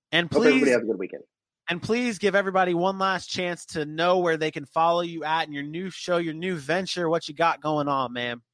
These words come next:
Speaker 2: Sports Uncovered. It's at Sports Uncovered on Twitter, uh, Facebook, Instagram, and Sports Uncovered on, um, YouTube as well,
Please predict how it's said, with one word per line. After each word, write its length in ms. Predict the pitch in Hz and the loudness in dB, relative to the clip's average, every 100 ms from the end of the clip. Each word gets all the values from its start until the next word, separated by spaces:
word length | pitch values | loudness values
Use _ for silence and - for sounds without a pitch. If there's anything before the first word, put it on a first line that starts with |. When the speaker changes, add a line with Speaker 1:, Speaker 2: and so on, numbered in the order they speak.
| _ _ _ _ _ _ _ | _ _ _ _ _ _ _
Speaker 2:
Sports 500 | - - 156 185 - | -8 4 6 6 4
Uncovered. 560 | 180 165 160 160 160 147 | 4 4 4 4 6 2
It's 140 | 147 | 2
at 220 | 147 170 | 0 0
Sports 300 | - 170 160 | -2 -2 0
Uncovered 440 | 160 139 147 135 113 | -2 0 -2 -2 -6
on 80 | |
Twitter, 640 | 107 - 185 180 175 165 _ _ _ - | -12 -2 2 4 2 0 _ _ _ 0
uh, 200 | 135 120 - | 2 0 2
Facebook, 540 | 160 151 - 160 151 151 | 2 2 0 2 2 0
Instagram, 760 | 139 151 151 131 139 139 139 127 | -6 -4 -6 -2 0 0 -2 -4
and 100 | - | -8
Sports 300 | - 143 151 | -2 -2 -2
Uncovered 480 | 139 139 131 131 127 | -4 -2 -2 -2 -4
on, 600 | 117 120 120 120 117 117 123 | -4 -2 0 -2 -2 -4 -4
um, 300 | 117 117 113 | 0 0 2
YouTube 340 | 123 135 139 127 | 0 0 2 2
as 100 | 117 | 4
well, 320 | 127 127 | 6 6